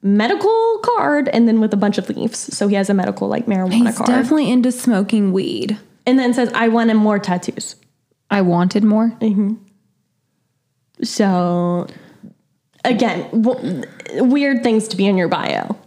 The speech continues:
Speaker 2: Weird. Very weird.
Speaker 1: Um, <laughs>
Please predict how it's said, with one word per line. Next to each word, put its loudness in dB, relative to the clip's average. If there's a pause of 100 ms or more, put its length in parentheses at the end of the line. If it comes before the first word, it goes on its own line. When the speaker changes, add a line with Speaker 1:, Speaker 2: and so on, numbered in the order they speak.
(160)
Speaker 2:
Weird. 0 (260)
Very 0
weird. -2 (1200)
Speaker 1:
Um, 2
<laughs> -20